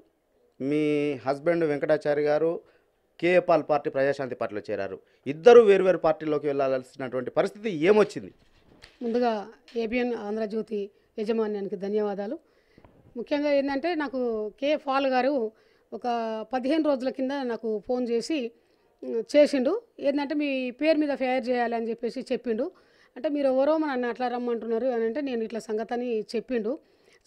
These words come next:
Speaker 2: చెప్పిన తర్వాత నేను ఈయన ఎవరో అనేది నాకు గుర్తు లేక అడిగితే ఒక అబ్బాయి మా కోడలు కలిసి గీతనని ఫోన్ చేస్తా, "ఆహా, ఈయన ఇరవై నాలుగు గంటల టీవీలో అలా మాట్లాడతా కదా" అని అప్పుడు అనుకున్నా.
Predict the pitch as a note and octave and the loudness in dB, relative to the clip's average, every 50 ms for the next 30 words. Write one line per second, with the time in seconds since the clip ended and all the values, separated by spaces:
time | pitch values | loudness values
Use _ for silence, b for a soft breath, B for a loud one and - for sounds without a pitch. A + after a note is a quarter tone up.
0 | - D4 D4 - D#4+ D4+ C#4+ D4+ D4+ D4 D4 C#4+ D4+ D4+ D4 C#4 C#4 C#4 C4+ C4+ | -4 -2 -2 0 -2 -2 -2 -2 -2 -2 -4 -4 -4 -4 -4 -4 -4 -4 -4 -4
1 | C4+ C4 C4 C#4 D4 D4+ D4+ D4+ D4 D4 D4 C#4+ C#4+ C4 C4 C4+ C4+ C4 A3 B3 | -2 -2 0 0 0 0 0 0 -2 -4 -6 -6 -8 -8 -6 -6 -6 -6 -4 -6
2 | C4 B3 C#4+ C#4+ C#4 C4+ C4+ C4 B3+ C4 C4 - E4 F4+ E4+ C4 b b b b | -6 -4 -2 -2 -2 -2 -2 -2 -2 -2 -4 -2 0 0 0 -2 b b b b
3 | b b b b A3+ - B3+ A#3+ G#3 C#4+ D4 C#4+ C#4+ C#4 C4 A#3+ C4 B3+ C4 B3+ | b b b b -8 -6 -6 -4 -2 0 2 2 2 0 0 0 0 0 0 -2
4 | B3+ A#3 B3 B3 B3 D4 B3 A#3+ B3+ - C4 B3+ B3 C#4+ D#4+ D4+ B3+ A3 - C4 | -2 -4 -6 -6 -6 -6 -6 -4 -2 -2 -2 -2 -2 -2 -2 -4 -4 -4 -4 -4
5 | B3+ B3 B3 B3 - - A#3 G#3+ A#3+ A#3 A#3 A#3 A#3 A#3 A#3 A#3 B3+ B3+ B3+ B3+ | -2 -2 -4 -4 -4 -4 -4 -4 -2 -2 -2 -2 -2 -4 -2 -4 -4 -4 -4 -6
6 | B3 B3 B3 A#3+ A#3+ A#3 - B3 A3+ A#3+ A#3+ A#3 A3+ G#3+ G#3+ G#3+ G#3 G3+ - A3+ | -6 -6 -8 -8 -8 -8 -8 -8 -8 -6 -6 -6 -6 -6 -6 -8 -10 -8 -10 -12
7 | G3 - G#3+ G3+ G3 G3+ G#3 A3+ A3+ G#3 - A3+ G#3 G#3 - - G#3 A3+ D#4 | -10 -8 -8 -8 -8 -8 -8 -8 -10 -8 -8 -6 -6 -6 -4 -4 -4 -4 -6